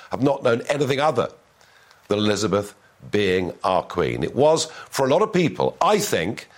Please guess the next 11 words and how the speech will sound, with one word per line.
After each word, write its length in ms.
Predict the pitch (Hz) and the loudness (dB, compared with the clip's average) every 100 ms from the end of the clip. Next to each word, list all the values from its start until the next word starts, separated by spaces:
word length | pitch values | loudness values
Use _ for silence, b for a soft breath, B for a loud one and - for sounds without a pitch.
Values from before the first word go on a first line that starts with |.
| B - | B -8
a 40 | |
very 480 | 87 117 117 127 123 B - | -2 0 2 0 -2 B -4
emotional 600 | 113 104 - - 87 87 - | 0 0 -2 -2 -2 -4 -4
day. 320 | 90 64 52 B B B - | -2 -2 -6 B B B -4
My 140 | 101 | -4
question, 560 | 92 139 196 - 120 - B B B | -2 -2 -2 0 0 -2 B B B
my 120 | - 120 | 0 2
audience 260 | 156 135 | 2 0
question 400 | - 113 - 92 | -2 -4 -2 -2
to 80 | 80 | 0
you, 380 | 123 156 87 53 | 2 2 0 -4